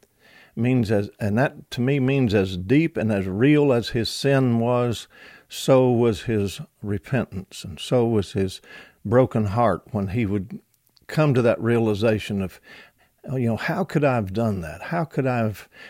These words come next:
acted that way? Uh, how could I possibly have,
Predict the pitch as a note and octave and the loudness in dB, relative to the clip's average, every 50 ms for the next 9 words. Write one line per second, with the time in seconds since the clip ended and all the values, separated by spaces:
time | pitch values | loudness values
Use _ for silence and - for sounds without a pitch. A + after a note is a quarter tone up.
0 | - - - C3 C3+ - - - A2 G2 F2 F#2+ G#2 - - G#2 G2 F2+ F#2 F#2+ | -10 -4 0 0 0 0 -2 -4 -4 -4 -2 -4 -4 -6 -6 -6 -6 -6 -6 -8
1 | F2 - - _ _ _ _ _ _ _ _ _ _ _ _ _ _ _ - - | -10 -14 -18 _ _ _ _ _ _ _ _ _ _ _ _ _ _ _ -10 -6
2 | A#2 A2+ A2 G#2+ A2 G#2+ G2+ A2+ - - - A#2+ A2+ C3 D#3+ F#3+ E3 - D3+ C#3 | -4 -4 -2 -2 -2 -4 -4 -6 -8 -10 -12 -10 -6 -4 -4 -4 -4 -2 -2 -2
3 | C3 A#2 - - - - F#3+ E3+ D3+ - - A#2 G2+ G#2+ G#2 G2 F#2 A2 G#2 - | -2 -2 -4 -6 -6 -2 0 0 0 0 -2 -2 -2 0 0 0 -2 -4 -6 -6
4 | - | -10